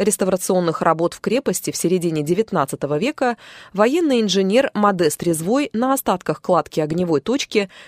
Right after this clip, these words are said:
спроектировал так называемый «люнет». Название происходит от французского «люнет», что означает «долговременное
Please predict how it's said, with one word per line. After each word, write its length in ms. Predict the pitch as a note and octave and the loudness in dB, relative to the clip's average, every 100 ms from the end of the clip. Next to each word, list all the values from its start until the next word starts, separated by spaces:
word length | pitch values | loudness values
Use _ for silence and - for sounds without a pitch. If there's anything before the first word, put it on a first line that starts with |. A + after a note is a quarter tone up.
| - | -14
спроектировал 840 | - F3+ E3 - - C#4 C#4 A#3 | -6 0 0 -2 -2 0 2 0
так 240 | - C#4 | 0 -4
называемый 800 | B3 G3 F3+ D#3 F3 E3+ E3 D#3 - - - | -2 -2 -2 0 0 2 0 -2 -4 -20 -6
«люнет». 500 | E3+ E3+ D#3+ B2 - - _ _ - | -2 0 0 -2 -6 -20 _ _ -6
Название 560 | F3 F3+ G3+ D#4 C4 D#3 | -2 0 2 2 0 0
происходит 560 | D3+ C#3+ - G3+ A#3+ | -2 -4 -2 -2 -2
от 80 | - | -4
французского 760 | C#3 D3 E3 F#3+ - F3 E3 D#3 - - - | -2 -2 -2 -6 -4 0 0 0 -12 -20 -4
«люнет», 580 | G3+ A3 G3 C3+ - - - - | 2 2 2 0 -4 -20 -20 -14
что 240 | - E3+ | -2 0
означает 580 | D#3+ E3 D3+ - A3+ B3 - - | 2 0 -2 -2 -2 -2 -6 -12
«долговременное 1120 | F3+ B3 G3+ G3 D#3+ D#3+ A3+ G3+ F#3 E3+ D#3+ | 2 2 4 2 2 0 2 2 2 0 0